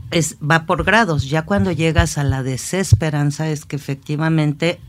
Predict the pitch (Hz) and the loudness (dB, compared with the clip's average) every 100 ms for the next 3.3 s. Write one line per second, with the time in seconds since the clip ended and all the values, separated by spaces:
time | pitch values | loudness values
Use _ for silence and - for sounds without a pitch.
0 | - 160 160 180 196 - 151 175 - 156 | 0 2 4 2 0 -2 -2 -2 -2 0
1 | 143 135 151 160 170 147 131 135 - 123 | 0 0 -2 -2 -2 -4 -4 -8 -8 -6
2 | 127 98 - 151 160 233 - - 139 131 | 0 0 0 -2 0 -2 -4 -8 -6 -4
3 | 127 - 131 | -4 -4 -8